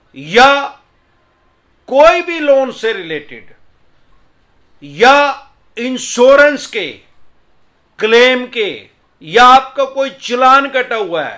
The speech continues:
किसी चीज का, गाड़ी घोड़ा का, या इसके अलावा जो भी कंपाउंडिंग है, जो भी ऐसे केस हैं जो समझौता योग्य केस हैं, वो लोक अदालत में जा सकते हैं।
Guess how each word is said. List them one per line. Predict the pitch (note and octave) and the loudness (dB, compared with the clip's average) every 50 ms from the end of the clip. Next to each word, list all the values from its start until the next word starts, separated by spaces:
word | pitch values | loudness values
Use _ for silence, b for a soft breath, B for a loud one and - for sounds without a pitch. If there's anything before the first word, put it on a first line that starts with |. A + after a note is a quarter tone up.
| - _ _ | -18 _ _
किसी | F3 F#3 - F#3+ A3 | -14 -12 -12 -12 -16
चीज | F#3 - F#3+ G#3 G3+ D#3+ - | -16 -16 -16 -16 -16 -16 -12
का, | - F#3+ E3+ D3 A#2+ - - _ _ | -8 -6 -4 -4 -6 -8 -14 _ _
गाड़ी | C#3 C3+ E3+ F#3 G3 G3 G#3 G#3+ | -4 0 2 2 2 0 -2 -6
घोड़ा | G3 G3+ F#3+ E3 E3+ F3 | -6 -8 -6 -4 -6 -6
का, | E3+ E3+ F3 E3+ D#3+ D3+ - _ _ _ _ _ _ _ _ _ _ _ C3+ | -6 -6 -8 -8 -10 -12 -16 _ _ _ _ _ _ _ _ _ _ _ -20
या | C#3 C#3+ E3 A#3 C#4 D4 D4+ C#4+ B3+ | -16 -2 0 2 4 4 4 4 2
इसके | A#3 A3+ - - - - C#4+ | 2 0 -6 -12 -6 -4 -2
अलावा | C#4 C4 B3+ A#3+ A3+ A3+ G#3+ G3+ F3+ | -2 0 0 -2 -2 -2 -4 -6 -6
जो | C#3 A#2 A#2 D3 A#3+ C#4+ D#4 E4+ F4 | -8 -12 -6 0 2 2 2 2 0
भी | E4+ E4+ | -2 -6
कंपाउंडिंग | D#4 - _ - C#4 C4 B3+ C4 - _ - B3+ C4 C#4+ C#4+ D#4 E4 D#4 D#4 C#4+ C4 | -10 -10 _ -6 -6 -6 -6 -10 -10 _ -4 -2 -2 -2 -4 -6 -8 -8 -6 -6 -4
है, | A3 E3+ C3 G2+ F#2+ - _ _ _ _ _ _ _ _ _ _ _ _ _ _ _ _ B2 A2 | -4 -4 -4 -6 -12 -18 _ _ _ _ _ _ _ _ _ _ _ _ _ _ _ _ _ _
जो | G#2+ E3+ A3+ C4 C#4+ D4 | -4 0 4 4 4 4
भी | D#4 D4+ D4+ | 4 -2 -2
ऐसे | D4 C#4 B3 A3+ A3+ - G3+ G#3 | 0 0 0 0 -2 -6 -10 -12
केस | G3+ - _ E3 D#3 D3 B2+ - - | -12 -14 _ -14 -14 -14 -14 -14 -12
हैं | C#3 C#3+ E3 G3 A#3 B3 B3 F#3 E3 | -10 -8 -8 -6 -6 -6 -8 -8 -4
जो | G#3+ A#3 A#3 | -2 -2 -2
समझौता | A3+ - - A3+ A#3 A#3 A3 E3+ G3+ F#3+ F3+ - - _ - C#4 D4 | -2 -6 -6 -6 -6 -6 -6 -6 -6 -6 -6 -8 -6 _ 2 2 2
योग्य | C#4+ C4+ C4 A#3+ - F3+ G3 C4 B3 | 2 2 2 0 0 0 -4 -6 -6
केस | A#3+ - F#3+ D#3+ C#3 - - - | -6 -8 -12 -14 -14 -16 -20 -20
हैं, | G2+ G2 _ _ _ _ _ _ _ _ _ _ _ _ _ _ | -20 -20 _ _ _ _ _ _ _ _ _ _ _ _ _ _
वो | B2+ B2+ D3+ A3 C#4 D4+ | -16 -4 2 4 4 4
लोक | D4 C#4 A#3+ A#3+ A#3+ A3+ G#3+ | 6 6 4 4 2 2 -2
अदालत | G#3 E3 D3+ D3 C#3 C3 C3 _ - | -8 -10 -8 -8 -8 -10 -14 _ -20
में | F#3 G#3+ G#3+ D#3+ | -20 -18 -18 -16
जा | B2 C3 A2 - | -16 -16 -16 -16
सकते | - - _ _ _ _ _ | -18 -20 _ _ _ _ _
हैं। | _ _ _ | _ _ _